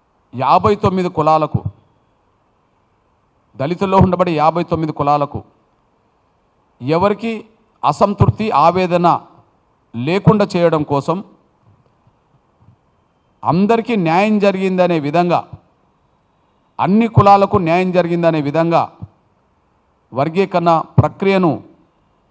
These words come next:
ముందుకు నడిపించాలని చెప్పి మేము మొదటి విజ్ఞప్తి చేస్తున్నాం. గతంలో షమీం అఖ్తర్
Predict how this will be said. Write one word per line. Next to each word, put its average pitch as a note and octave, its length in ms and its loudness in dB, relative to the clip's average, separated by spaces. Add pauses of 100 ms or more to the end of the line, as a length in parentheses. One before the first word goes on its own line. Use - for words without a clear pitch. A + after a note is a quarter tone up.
(880)
ముందుకు G3 340 0
నడిపించాలని D#3+ 720 2
చెప్పి D3+ 260 -2 (1800)
మేము D3+ 260 -4 (120)
మొదటి E3 300 -2
విజ్ఞప్తి C#3+ 340 -6
చేస్తున్నాం. A2 400 0 (4000)
గతంలో F#3 420 2 (1900)
షమీం F#3+ 380 -2
అఖ్తర్ F3 260 -2